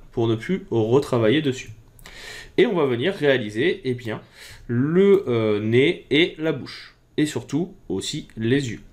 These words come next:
qui sera le même pour tous les personnages, qui sera la même base. Donc pour ça, on va venir prendre un ellipse ou une ellipse. Et là, je vais pouvoir venir ici, tout simplement, hop, faire un petit cercle qu'on va venir mettre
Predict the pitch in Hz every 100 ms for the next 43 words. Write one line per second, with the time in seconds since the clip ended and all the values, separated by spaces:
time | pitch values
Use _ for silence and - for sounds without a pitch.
0 | - - - - - - - - - 135
1 | 117 104 120 143 117 - - 214 214 131
2 | 120 131 - 101 113 - - 131 107 123
3 | 120 92 76 - - - 85 - 107 -
4 | 147 - - 127 165 160 156 131 117 98
5 | - - - 139 135 92 - - - 104
6 | 107 - 185 120 82 - - - - -
7 | - - - 117 123 175 127 135 131 107
8 | 107 165 104 - 160 - - 117 113 107
9 | 180 - - - - - 185 185 - -
10 | - 135 180 - - - 233 - - 214
11 | 208 - 117 - - - _ - - -
12 | - - - - - - 123 120 107 127
13 | 180 -